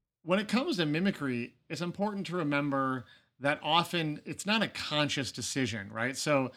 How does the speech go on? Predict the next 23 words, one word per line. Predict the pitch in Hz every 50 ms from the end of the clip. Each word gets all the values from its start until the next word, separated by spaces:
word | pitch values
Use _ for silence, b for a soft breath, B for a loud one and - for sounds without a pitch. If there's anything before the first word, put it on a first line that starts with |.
| b b b b b b b
while | 143 160 170 165
there | 170 175 -
are | 170 170 190 202
animals | 170 156 147 147 147 151 151 147 117
that | 147 147
are | - 139 143 - -
active | 127 127 131 - 139 127 104 117
mimics, | 120 117 117 113 104 - - - - - -
uh, | 135 131
mimicry | 135 147 160 170 170 165 - 165 160 156 156 156 147
in | 135 139
nature, | 143 151 151 143 - 147 143 139 135 131 123 b b b b b b b b -
uh, | 139 131 127 127 127 131 135 - - _ _ _ _ _ _ _ _ _ _ -
is, | 143 139 143 139 139 135 127 113 - -
um, | 127 120 113 113 110 107 104 104 104 104 _ _ _ _ _ 120
the | 139 147
result | 156 151 120 117 160 156 151 147 143 -
of, | 143 135 127 117 101 - - _ _ -
you | 117 135
know, | 135
usually | 135 139 143 131 151 143
not | 143 143 139 - -
choice, | - - - 139 127 131 143 156 - - -